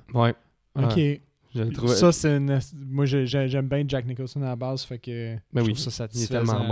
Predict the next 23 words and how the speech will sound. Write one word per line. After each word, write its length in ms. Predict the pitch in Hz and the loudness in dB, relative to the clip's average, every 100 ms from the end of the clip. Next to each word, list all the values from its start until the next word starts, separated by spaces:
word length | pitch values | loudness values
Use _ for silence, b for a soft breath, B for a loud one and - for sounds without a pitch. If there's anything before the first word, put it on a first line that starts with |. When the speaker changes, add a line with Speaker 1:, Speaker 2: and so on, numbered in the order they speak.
| 110 | 0
Speaker 1:
bon, 40 | 123 | -2
Speaker 2:
Il 80 | 113 | -4
est 20 | |
Speaker 1:
mais 120 | 107 110 | -6 -6
on 80 | |
dirait 160 | 113 127 | -4 -4
que 40 | 123 | -2
quand 120 | 123 | -2
j'ai 160 | 117 | -2
vu, 140 | 110 123 | -2 -2
j'ai 120 | 117 | -2
comme 140 | 107 107 | -4 -8
fait, « 100 | - | -10
Hey, 100 | - | -14
Jack 140 | - - | -16 -12
Nicholson 380 | 110 110 123 107 | -10 -8 -6 -6
serait 160 | 110 | -6
tellement 360 | - 120 110 98 | -2 -2 0 -2
bon 120 | 107 | -4
dans 80 | 107 | -6
ce 120 | - | -4
rôle-là. » 380 | 104 104 107 | -2 0 0
Tu 60 | 117 | -2